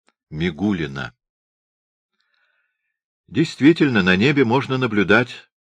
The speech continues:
самые различные атмосферные явления. Миражи, гало, полярные сияния, причудливых форм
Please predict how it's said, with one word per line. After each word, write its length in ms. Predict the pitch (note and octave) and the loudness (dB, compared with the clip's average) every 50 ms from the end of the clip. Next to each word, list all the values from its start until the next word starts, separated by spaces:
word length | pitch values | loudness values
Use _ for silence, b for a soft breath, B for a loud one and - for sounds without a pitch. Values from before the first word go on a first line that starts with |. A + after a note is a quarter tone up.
| _ _ _ | _ _ _
самые 460 | - - - G2 G#2 A#2+ C3+ C3 C3 | -16 -4 -2 0 0 0 0 0 0
различные 720 | B2+ C3+ C3+ G#2+ G2 F2+ F#2+ F#2+ - - A2+ A#2+ A#2 A#2 | 2 0 0 0 -4 -6 -6 -6 -8 -10 -8 -6 -6 -6
атмосферные 880 | - - G#2 - - G#2 F#2+ - - - - D#2+ D2+ D2+ D2+ D2+ D2+ D2+ | -4 -6 -8 -6 -6 -6 -6 -6 -4 -2 -2 -2 -2 -4 -4 -6 -4 -6
явления. 500 | D#2 D2 D2 C#2+ C2+ B1+ B1+ B1+ B1+ B1+ - _ _ b b b b b b _ _ | -6 -6 -4 -6 -6 -6 -8 -12 -14 -14 -16 _ _ b b b b b b _ _
Миражи, 720 | D2+ F2 B2 A#2+ E2+ E2+ F#2 F#2+ F#2+ F#2 - - E2+ E2 | -4 0 0 0 2 2 0 0 0 -2 -4 -4 -6 -6
гало, 600 | D2 C#2 - G2+ G2+ F#2 D#2 D2 E2 F2+ F2 F2 - b b b b b b b b b | -4 -4 -4 -2 -2 -2 -2 0 0 0 0 -2 -6 b b b b b b b b b
полярные 500 | - F2+ F2 F#2 F#2+ F#2 F#2 F#2+ G2 F#2+ | -2 0 2 2 0 0 0 -2 -2 -2
сияния, 800 | - - - A2 G2+ E2+ D2+ E2 E2+ F2+ F2 E2+ E2 E2 D#2+ D#2+ - _ _ _ _ _ _ _ _ _ _ | -2 -4 -2 -2 -2 0 2 2 2 2 0 -2 -4 -6 -6 -8 -10 _ _ _ _ _ _ _ _ _ _
причудливых 680 | - D#2+ D#2+ - - F2+ D#2 D#2+ D#2+ D#2 D2+ D2+ - - | -8 -8 -6 -4 -4 -4 -2 -2 -2 -4 -4 -6 -12 -16
форм 460 | - - F2+ F#2+ G#2+ A2 G#2+ F#2 | -8 -2 2 2 2 2 0 -4